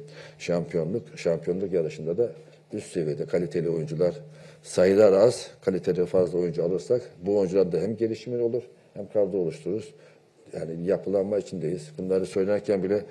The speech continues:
çekiniyorum çünkü bulunduğumuz durum iyi değil yani. Yani şu anda üç puan almamıza rağmen iyi değil.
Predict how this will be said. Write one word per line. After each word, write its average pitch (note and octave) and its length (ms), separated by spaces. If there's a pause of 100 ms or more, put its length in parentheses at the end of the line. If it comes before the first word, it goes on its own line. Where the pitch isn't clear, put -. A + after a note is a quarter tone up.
(200)
çekiniyorum G#2 540
çünkü G2 320 (420)
bulunduğumuz G2 500
durum G2 220
iyi F#2+ 160
değil G2+ 160
yani. D2 220 (340)
Yani D2 180
şu D2+ 160
anda D2+ 280 (580)
üç - 180
puan D#2+ 160
almamıza F2 460
rağmen C#2+ 300
iyi C2+ 200
değil. B1+ 140